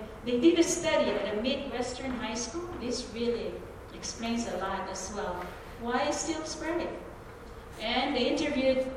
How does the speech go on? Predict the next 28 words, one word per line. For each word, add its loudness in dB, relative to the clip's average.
fourteen 4
hundred 2
kids 2
about 0
their, 0
uh, 2
lifestyle. -2
And -4
they 6
found 6
that 4
even 2
though 4
the -2
most -2
sexually -4
active 0
teens 0
in 0
that -2
high -2
school -2
only 0
had 0
one -2
to -4
two -6
partners, -2